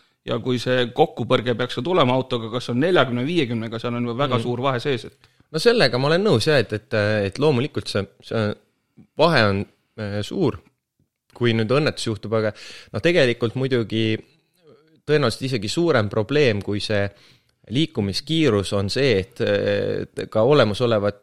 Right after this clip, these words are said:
Speaker 2: äh, kiirust ei järgita, et,
Speaker 1: Jah.
Speaker 2: et, äh, kui sa ki-,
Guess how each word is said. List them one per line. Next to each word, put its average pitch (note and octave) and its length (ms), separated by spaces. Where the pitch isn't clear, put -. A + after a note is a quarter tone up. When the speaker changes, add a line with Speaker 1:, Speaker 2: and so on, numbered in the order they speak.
Speaker 2:
äh, G#2 580
kiirust D3 600
ei G#2 160
järgita, A#2+ 640
et, F#2 220
Speaker 1:
Jah. G2+ 260
Speaker 2:
et, - 320
äh, G#2 440
kui B2+ 200
sa A#2 440
ki-, - 260